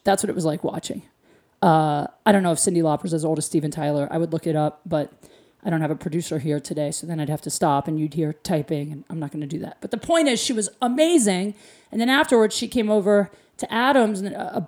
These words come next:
and that's the other thing. He had, like, a whole bunch of people over, and just, I don't know if he knew everyone, and just, it was, it was pretty,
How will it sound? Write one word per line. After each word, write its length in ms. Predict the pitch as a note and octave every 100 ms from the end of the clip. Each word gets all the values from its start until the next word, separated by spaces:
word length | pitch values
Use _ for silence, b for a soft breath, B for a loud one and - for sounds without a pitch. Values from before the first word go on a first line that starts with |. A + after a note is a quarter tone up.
| -
and 160 | A3+
that's 140 | A3+ B3
the 80 | A#3
other 140 | C#4+
thing. 160 | G#3+ G3
He 80 |
had, 180 | F#3 F#3
like, 160 | F#3+ F3+
a 80 | D#3
whole 140 | A#3
bunch 280 | F#3 A#3+ C4+
of 80 | B3+
people 360 | B3 A#3+ A#3+
over, 520 | A#3 A#3 G#3 A3+ A3
and 140 | G#3+ G3
just, 160 | F3 -
I 120 | F3+
don't 80 | G#3+
know 80 |
if 80 | F#3+
he 80 | G3
knew 240 | F#3 A3+
everyone, 560 | A3+ A3 G#3+ G#3 G3 F#3+
and 200 | E3+ D3+
just, 180 | F#3 - -
it 80 | A3+
was, 220 | G#3 -
it 100 | A#3
was 140 | A3
pretty, 420 | A3 B3+ A3 G3